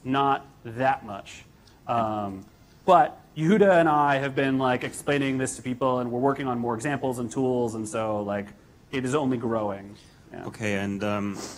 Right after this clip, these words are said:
Speaker 2: as far as I got you, um, Ember J S is consuming this, like, some sort of natively. Um,
Speaker 1: Yeah, the default tooling will know how to consume this, and it will be the default format it expects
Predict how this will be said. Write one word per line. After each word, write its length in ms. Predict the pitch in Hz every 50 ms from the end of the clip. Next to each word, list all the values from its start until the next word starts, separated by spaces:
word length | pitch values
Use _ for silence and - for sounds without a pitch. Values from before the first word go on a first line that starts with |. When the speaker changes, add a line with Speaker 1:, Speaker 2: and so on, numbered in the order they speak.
| - - - - - - - -
Speaker 2:
as 120 | 90 -
far 180 | - 139 135 127
as 120 | 113 110
I 200 | 117 117 127 123 110 - - - - - - - - - 120 107
got 260 | - 123 123 - -
you, 320 | 120 117 117 117 113 117 104
um, 380 | 82 117 113 110 107 104 107 107
Ember 220 | 104 131 135 127
J 240 | 113 107 110 104 101
S 280 | 98 98 95 - -
is 300 | 104 104 98 101 - - - -
consuming 680 | - 113 107 101 - 123 120 113 113 113 110 110 107
this, 600 | 104 110 107 101 - - - - - - - -
like, 220 | - 110 104 104 - - - - -
some 220 | - - 120 107
sort 200 | - - 110 107
of 120 | - 98
natively. 540 | 110 104 101 117 120 123 131 131 135 143 147 - - - _ - - - - - - - - -
Um, 280 | 113 110 107 - 190
Speaker 1:
Yeah, 200 | 190 160 123 - - - - - - - - -
the 120 | 156 190
default 480 | 160 139 208 226 226 233 233 220 220 -
tooling 500 | - - 214 202 196 185 180 170 165 160
will 160 | 156 156 147
know 360 | 147 151 160 160 165 170 170
how 360 | 151 - - 151 143 147 143 135 -
to 460 | - 151 139 135 135 131 131 131 120 104
consume 440 | - - 139 131 127 - 147 139 135
this, 220 | 135 131 120 - -
and 60 | 127
it 80 | 131
will 140 | 135 131 127 135
be 40 | 123
the 120 | 120 120 117
default 440 | 113 147 147 151 143 151 127 120
format 360 | - - 135 135 131 127 120 117
it 100 | 113 113
expects 760 | 110 - - - - 131 120 - - - - - - -